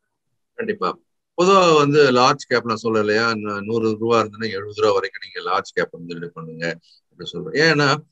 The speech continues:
அது வந்து ஒப்பீட்டின் அடிப்படையில பார்க்கும்போது ஒரு பாதுகாப்பான முதலீடாக இருக்கும், ஒரு dividend டீசென்ட்டா வந்துட்டு இருக்கும். அதே சமயம் market வந்து பெருசா இறங்கினாலும் அதனுடைய இறக்கம் என்பது ஒரு பெரிய அளவில் இருக்காது.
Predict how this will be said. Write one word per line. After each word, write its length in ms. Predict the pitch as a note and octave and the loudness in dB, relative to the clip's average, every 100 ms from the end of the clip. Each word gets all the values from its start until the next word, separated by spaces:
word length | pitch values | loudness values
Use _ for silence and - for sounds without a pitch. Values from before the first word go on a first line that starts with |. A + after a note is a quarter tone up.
| _ | _
அது 220 | - C#3 D#3+ | -2 2 4
வந்து 300 | C#3 D3+ C#3 | 2 0 -2
ஒப்பீட்டின் 400 | C#3+ F#3+ F#3 D3+ | -2 -2 -2 -2
அடிப்படையில 380 | B2 B2 A#2 | -2 -2 -4
பார்க்கும்போது 560 | G#2+ G#2 - _ - F#3+ | -2 -4 -8 _ -6 -4
ஒரு 120 | F3 | -2
பாதுகாப்பான 560 | B2 A#2+ A#2+ A2+ A2+ G#2+ | 0 2 2 0 -2 -4
முதலீடாக 440 | G2+ G2 F#2 F2 | -6 -10 -10 -10
இருக்கும், 520 | _ _ - F#2 F#2 _ _ _ - | _ _ -6 -6 -6 _ _ _ -2
ஒரு 220 | B2+ A#2 | 0 2
dividend 400 | A#2+ B2+ B2 G#2+ | 2 2 2 -2
டீசென்ட்டா 440 | G#2 G2+ F#2+ G2+ | -4 -6 -4 -2
வந்துட்டு 360 | F#2+ F#2+ G2 - | -2 -2 -6 -8
இருக்கும். 380 | - F#2 F2+ - _ _ | -8 -6 -6 -10 _ _
அதே 220 | - C#3 | 0 2
சமயம் 360 | D3 C3+ C3 B2+ | 2 -2 -2 0
market 380 | A#2 C#3 C#3+ A#2 | 0 0 -4 -4
வந்து 240 | A2+ A2 | -4 -4
பெருசா 200 | A2 - | -8 -2
இறங்கினாலும் 640 | A#2 G#2 G#2+ G#2+ G2+ G#2 B2+ | 0 2 2 0 0 -2 -2
அதனுடைய 360 | A2+ A2 G#2 | 0 0 0
இறக்கம் 320 | G#2+ A#2+ B2+ A2 | 0 0 -2 -6
என்பது 520 | G#2 G2 G2 F#3 - _ _ - | -4 -4 0 -2 -2 _ _ -4
ஒரு 260 | B2 B2 | 0 0
பெரிய 260 | C3 C3+ C#3+ | 0 2 4
அளவில் 240 | G#2+ G2 | 2 0
இருக்காது. 640 | F#2+ - F#2+ F2+ G2 G2 | -6 -4 -2 -2 -4 -6